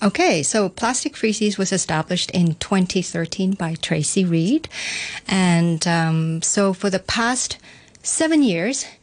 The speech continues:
we've been trying to raise awareness about plastic marine pollution.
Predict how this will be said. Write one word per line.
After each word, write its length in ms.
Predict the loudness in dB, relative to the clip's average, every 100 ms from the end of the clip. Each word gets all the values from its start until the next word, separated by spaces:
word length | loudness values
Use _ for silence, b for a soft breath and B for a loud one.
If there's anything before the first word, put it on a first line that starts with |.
| B B B -4
we've 300 | 0 0 0
been 180 | 0
trying 300 | 2 0 -2
to 140 | 0 0
raise 260 | 0 0
awareness 420 | -2 0 0 0 -2
about 280 | -6 -8
plastic 440 | -4 -4 -2 -4 -2
marine 360 | 0 2 2
pollution. 720 | -2 -2 -2 0 0 0 0